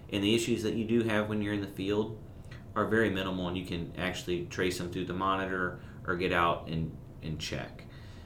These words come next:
But when we start looking at the prescription side and evaluating, did I get that hybrid right in zone A and zone B?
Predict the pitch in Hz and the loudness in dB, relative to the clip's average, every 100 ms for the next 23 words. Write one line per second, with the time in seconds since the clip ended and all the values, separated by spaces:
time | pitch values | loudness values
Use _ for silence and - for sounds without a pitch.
0 | - - 104 - 104 110 120 - 113 110 | -12 2 4 4 4 4 4 4 4 4
1 | 101 95 - 90 98 - 110 - 98 101 | 2 -4 -4 -4 -2 2 2 0 -2 0
2 | 95 92 92 92 90 90 90 85 - - | 0 0 2 2 2 2 2 -2 -8 -12
3 | - 95 113 110 - 101 - - 98 95 | -2 2 4 2 2 0 -2 0 2 4
4 | 95 85 92 90 92 - 87 87 87 90 | 2 2 4 6 6 2 -2 -2 0 2
5 | 90 76 90 87 90 87 - 82 82 87 | 2 2 2 2 0 -4 -6 -4 -2 0
6 | 85 82 82 92 85 82 | 0 0 0 2 2 0